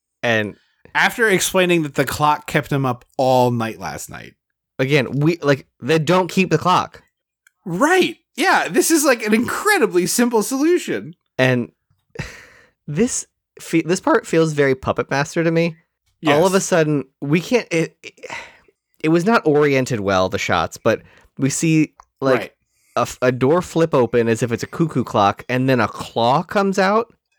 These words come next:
Speaker 2: Mm-hmm.
Speaker 1: and then we see An-, the woman, Andrea, coming down the stairs after just boning. And then we see a drill press come out of the clock. And as
Speaker 2: Yes.
Speaker 1: soon as it,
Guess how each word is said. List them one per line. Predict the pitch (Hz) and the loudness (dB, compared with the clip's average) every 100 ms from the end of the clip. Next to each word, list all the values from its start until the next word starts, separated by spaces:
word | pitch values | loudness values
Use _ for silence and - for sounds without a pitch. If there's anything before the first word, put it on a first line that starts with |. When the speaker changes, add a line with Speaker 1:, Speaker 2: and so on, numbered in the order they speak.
| _ | _
Speaker 2:
Mm-hmm. | 160 160 147 156 165 | -4 0 2 0 2
Speaker 1:
and | 143 143 | 2 2
then | 147 | 2
we | 147 | 0
see | - 165 151 147 - _ - | 0 2 2 0 -4 _ -2
An-, | 143 147 | 0 0
the | 143 | -2
woman, | 139 139 127 120 | 0 2 2 0
Andrea, | 127 127 123 110 98 | -2 -2 0 0 -2
coming | - 127 123 | -4 -4 0
down | 120 110 | 0 0
the | 107 | -2
stairs | - 113 101 92 95 - | -2 0 2 0 -2 -6
after | 113 113 113 | -6 -6 -4
just | 113 110 | -4 -2
boning. | 110 101 90 80 107 - _ _ _ _ | 0 0 -2 -6 -8 -14 _ _ _ _
And | 127 127 | 0 2
then | 135 | 0
we | 143 | -2
see | - 175 | -2 0
a | 143 | 0
drill | 127 - 131 151 208 | -4 -8 -2 0 0
press | - - 117 104 - - | -2 0 0 0 -4 -10
come | - 160 185 | -2 0 0
out | 156 165 | 0 2
of | 160 135 | 0 0
the | 123 | -2
clock. | - 139 92 - - _ _ _ _ - | 0 0 0 -2 -12 _ _ _ _ -2
And | 143 | 2
as | 147 | 2
Speaker 2:
Yes. | 139 | 2
Speaker 1:
soon | 180 | 2
as | 190 175 | 2 0
it, | 170 | -2